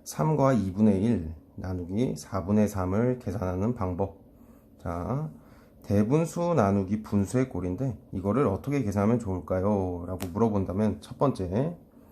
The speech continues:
자, 대분수 나누기 분수의 꼴을 가분수 나누기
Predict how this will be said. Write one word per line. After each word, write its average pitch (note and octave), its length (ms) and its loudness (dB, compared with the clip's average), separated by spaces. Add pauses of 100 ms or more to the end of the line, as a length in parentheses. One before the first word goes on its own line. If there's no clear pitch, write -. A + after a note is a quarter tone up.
(640)
자, F#2 340 -8 (460)
대분수 C#3+ 600 2
나누기 G2+ 480 2
분수의 F#2+ 520 -2
꼴을 D3 440 -2 (1400)
가분수 G#2+ 680 0 (2500)
나누기 F#2 680 0